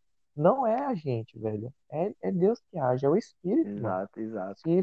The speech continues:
Speaker 1: for da vontade dele que aquela pessoa seja convertida, pode. O, o Marcos, ele me contou uma vez que ele odiava crente igual eu.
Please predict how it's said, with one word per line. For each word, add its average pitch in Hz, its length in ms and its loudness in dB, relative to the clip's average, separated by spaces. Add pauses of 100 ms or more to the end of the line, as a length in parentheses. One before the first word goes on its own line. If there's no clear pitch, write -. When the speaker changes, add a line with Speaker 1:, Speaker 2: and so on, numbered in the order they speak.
Speaker 1:
for 190 160 0
da 214 120 4
vontade 208 420 -2
dele 160 220 2
que - 80 -10
aquela 180 320 0
pessoa 165 540 2 (280)
seja 160 320 2
convertida, 156 680 0
pode. 165 360 -2 (360)
O, 139 540 6
o 131 180 -4
Marcos, 160 360 -8
ele 156 120 0
me 143 140 -4
contou 127 320 -10
uma 123 120 -2
vez 135 360 -6 (180)
que 143 80 -4
ele 156 360 -2
odiava 151 440 0
crente 160 240 -14
igual 202 300 -2
eu. 135 220 4